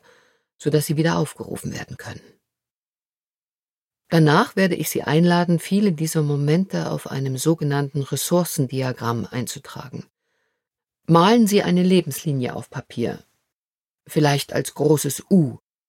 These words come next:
Oben links steht dann eine Null und oben rechts Ihr momentanes Alter, unten in der Mitte Ihr halbes Alter. Wenn Sie also zum Beispiel vierzig Jahre alt sind,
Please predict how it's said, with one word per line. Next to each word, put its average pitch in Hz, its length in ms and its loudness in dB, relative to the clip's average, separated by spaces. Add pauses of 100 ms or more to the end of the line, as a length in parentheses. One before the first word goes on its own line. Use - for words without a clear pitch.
(760)
Oben 160 280 4
links 170 380 2
steht - 260 -2
dann 160 140 2
eine 151 180 0
Null 180 480 2
und 160 300 -4
oben 143 240 -2
rechts 143 600 -4
Ihr 180 120 0
momentanes 160 800 -2
Alter, 135 460 -2 (760)
unten 214 480 2
in 135 100 -2
der 139 120 -2
Mitte 156 260 -2
Ihr 180 300 -4
halbes 170 340 0
Alter. 110 400 -10 (880)
Wenn 143 160 2
Sie 123 140 -2
also 123 240 -4
zum - 200 -8
Beispiel - 380 -6
vierzig 127 460 -6
Jahre 123 300 -2
alt 135 200 -4
sind, 208 300 0